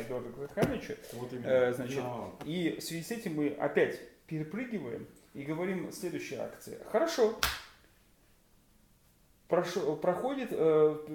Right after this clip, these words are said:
Speaker 1: Дальневосточный Пятибу-, этот, Дальневосточный экономический
Speaker 2: Экономический
Speaker 1: форум.
Speaker 2: форум, да.
Speaker 1: Каждый год на Дальневосточном экономическом форуме, вернее, в ка-,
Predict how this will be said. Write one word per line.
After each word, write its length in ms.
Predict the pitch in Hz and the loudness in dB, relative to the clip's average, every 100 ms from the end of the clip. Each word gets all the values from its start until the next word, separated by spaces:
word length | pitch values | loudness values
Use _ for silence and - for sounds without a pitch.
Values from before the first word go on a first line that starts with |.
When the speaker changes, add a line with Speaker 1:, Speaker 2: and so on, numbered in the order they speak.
| 143 139 | -10 4
Speaker 1:
Дальневосточный 640 | 151 170 160 - 214 180 | 4 6 -2 -2 -4 -6
Пятибу-, 440 | 143 - 143 156 - | -8 -8 -4 -2 2
этот, 380 | 143 135 - | 2 0 -6
Дальневосточный 720 | 139 147 156 - 196 196 151 139 | 0 0 0 -4 -6 -6 -6 -6
экономический 460 | 147 147 165 - | -4 -4 -4 -4
Speaker 2:
Экономический 220 | 151 127 | -4 4
Speaker 1:
форум. 180 | 147 113 | 4 4
Speaker 2:
форум, 140 | 110 - | -4 -12
да. 80 | - - - - _ _ _ | -20 -20 -20 -20 _ _ _
Speaker 1:
Каждый 400 | - 247 294 - 214 | 4 6 6 2 0
год 240 | 147 143 | 0 0
на 100 | 143 | -2
Дальневосточном 580 | 156 175 175 254 254 170 | -2 -2 -6 -8 -6 -6
экономическом 480 | 160 175 175 - 147 | -4 -6 -8 -10 -10
форуме, 460 | - 131 143 160 - | -6 -6 -6 -12 -14
вернее, 360 | 139 151 165 147 | -6 -6 -4 -6
в 80 | - | -6
ка-, 220 | 135 | -6